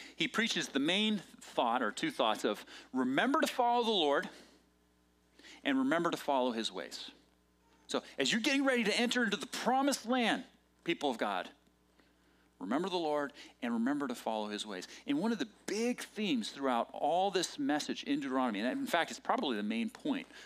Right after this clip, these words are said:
of our text today here in chapter six, is, and as you think about remembering the Lord and remembering to follow his ways,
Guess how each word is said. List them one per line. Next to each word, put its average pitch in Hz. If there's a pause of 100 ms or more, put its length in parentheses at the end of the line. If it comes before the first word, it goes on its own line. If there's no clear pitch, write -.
of 113
our 127
text -
today 117
here 104
in 90
chapter 98
six, -
is, 107 (460)
and 147
as 269
you 254
think 233
about 175
remembering 175
the 185
Lord 165 (260)
and 135
remembering 175
to 143
follow 160
his 143
ways, 123